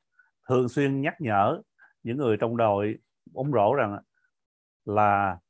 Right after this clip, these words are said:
phải tuân giữ những cái luật lệ, à, khắt khe một cách nghiêm ngặt, là bởi vì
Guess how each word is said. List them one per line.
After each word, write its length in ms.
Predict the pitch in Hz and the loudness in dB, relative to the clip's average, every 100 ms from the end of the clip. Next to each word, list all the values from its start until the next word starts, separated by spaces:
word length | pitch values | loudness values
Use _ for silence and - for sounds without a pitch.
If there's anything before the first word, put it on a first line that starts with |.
| _ _ _ _ - | _ _ _ _ -2
phải 120 | 120 - | -2 2
tuân 260 | 208 185 175 | 2 4 2
giữ 380 | 127 110 123 226 - _ - | 2 2 0 -4 -12 _ -10
những 160 | 120 | -8
cái 100 | 139 | -4
luật 220 | 143 113 113 | 0 0 2
lệ, 380 | 117 101 101 101 _ _ | 2 2 -2 -6 _ _
à, 400 | - 104 101 101 98 _ | -8 -6 -6 -8 -10 _
khắt 160 | - 220 | -2 0
khe 360 | 156 135 117 104 _ | 4 6 4 0 _
một 100 | 104 | -10
cách 160 | 92 - | -6 -2
nghiêm 240 | 135 135 | 2 2
ngặt, 160 | 120 95 _ _ _ _ - | 0 -4 _ _ _ _ -4
là 100 | 107 | 0
bởi 240 | 101 117 | 0 0
vì 360 | 139 117 104 | 0 0 0